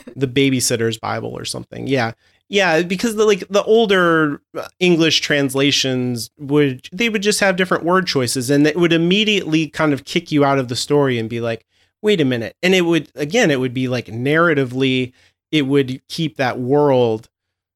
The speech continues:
kind of sealed to its own history, but it, but it would, like, it would kick the reader out, and that's the wrong thing. And it, this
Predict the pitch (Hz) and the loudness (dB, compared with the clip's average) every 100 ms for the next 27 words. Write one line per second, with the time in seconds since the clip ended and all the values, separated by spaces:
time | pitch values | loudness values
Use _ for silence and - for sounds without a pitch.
0 | _ 151 135 123 107 _ - - 170 160 | _ -4 -2 -4 -8 _ -4 -2 0 2
1 | 139 127 - 135 123 139 127 - 135 - | 2 0 -2 -2 0 -2 -4 -4 -6 -6
2 | 117 113 120 117 _ _ _ 143 - 139 | -8 -8 -8 -8 _ _ _ -20 -12 -4
3 | 135 123 123 120 120 117 _ _ _ 156 | -4 -4 -8 -6 -8 -8 _ _ _ -2
4 | 160 160 185 180 156 165 151 160 98 107 | -2 -2 -4 -2 0 0 0 0 -2 -6
5 | 127 131 - 131 131 120 117 131 107 - | -6 -6 -8 -6 -4 -6 -6 -8 -8 -14
6 | - 180 185 180 151 233 - - | -8 -2 0 0 0 0 0 -4